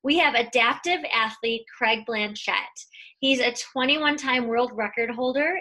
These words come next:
in wheelchair racing. He's a nine-time world champion and Olympic medalist. And did I mention he's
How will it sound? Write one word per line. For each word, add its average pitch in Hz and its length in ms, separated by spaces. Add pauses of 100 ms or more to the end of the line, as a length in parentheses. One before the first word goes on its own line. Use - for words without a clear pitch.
in 226 180
wheelchair 208 500
racing. 220 540 (380)
He's 262 180
a 247 80
nine-time 262 600
world 247 220
champion 208 580
and 220 160
Olympic 220 440
medalist. - 720
And 226 120
did 233 120
I 226 100
mention 226 420
he's 269 180